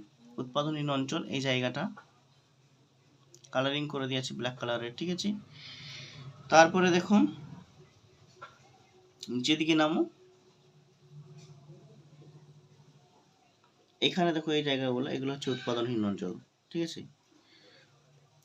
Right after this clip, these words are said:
আশা করি তোমরা বুঝতে পেরেছো। যদি কারো বুঝতে অসুবিধা হয়, অবশ্যই আমার কমেন্ট বক্সে কমেন্ট করে জানাও। আর ভিডিওটি যদি ভালো লাগে বন্ধুদের মধ্যে শেয়ার করো, লাইক করো, চ্যানেলে নতুন হলে চ্যানেলটি সাবস্ক্রাইব করে পাশে থাকা নোটিফিকেশন on করে রাখো, যাতে করে এই ধরনের ভিডিও যখনই আপলোড করবো তোমাদের কাছে সবার আগে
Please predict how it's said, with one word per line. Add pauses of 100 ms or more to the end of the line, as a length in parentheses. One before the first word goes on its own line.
(120)
আশা
করি
তোমরা
বুঝতে
পেরেছো।
যদি
কারো
বুঝতে
অসুবিধা
হয়,
অবশ্যই
আমার
কমেন্ট
বক্সে
কমেন্ট
করে
জানাও। (760)
আর
ভিডিওটি
যদি
ভালো
লাগে
বন্ধুদের
মধ্যে
শেয়ার
করো,
লাইক
করো,
চ্যানেলে
নতুন
হলে
চ্যানেলটি
সাবস্ক্রাইব
করে
পাশে
থাকা
নোটিফিকেশন
on
করে
রাখো, (680)
যাতে
করে
এই
ধরনের
ভিডিও
যখনই
আপলোড
করবো (140)
তোমাদের
কাছে
সবার
আগে